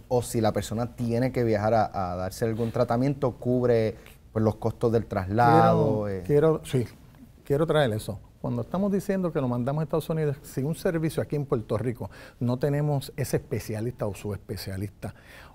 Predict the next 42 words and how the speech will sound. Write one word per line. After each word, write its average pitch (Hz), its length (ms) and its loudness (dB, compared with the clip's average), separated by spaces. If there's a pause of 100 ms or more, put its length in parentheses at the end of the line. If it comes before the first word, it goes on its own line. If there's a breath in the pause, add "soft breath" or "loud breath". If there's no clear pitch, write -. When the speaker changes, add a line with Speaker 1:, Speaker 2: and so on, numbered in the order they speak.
(140)
Speaker 2:
o, 110 300 -2
eh, 117 260 -2
para 113 220 2
poderle 123 320 2
dar 160 120 2
ese 147 200 -2
tipo 143 200 -2
de 139 80 4
tratamiento, 127 600 -2 (160)
por 120 160 2
ejemplo, 131 460 2 (420 loud breath)
un 143 120 -4
trasplante 160 640 4
de 143 180 6
hígado, 147 360 4 (200)
nosotros 135 320 0
lo 147 60 0
hemos 143 140 0
mandado 139 420 0
para 139 160 0
Estados 127 240 -2
Unidos, 156 340 0 (240 loud breath)
lo 123 80 -2
enviamos 117 420 0
con 143 200 0
un 143 80 -2
familiar, 143 420 2
nosotros 135 400 -2
le 117 80 0
pagamos 110 440 -2
el 156 100 -2
pasaje, 160 380 0
le 165 100 2
pagamos 113 380 0
la 120 60 2
estadía 156 520 2 (260 loud breath)
y 147 60 0
le 123 100 2
pagamos 123 400 0
todos 151 200 6
los 160 100 4
servicios. 143 480 0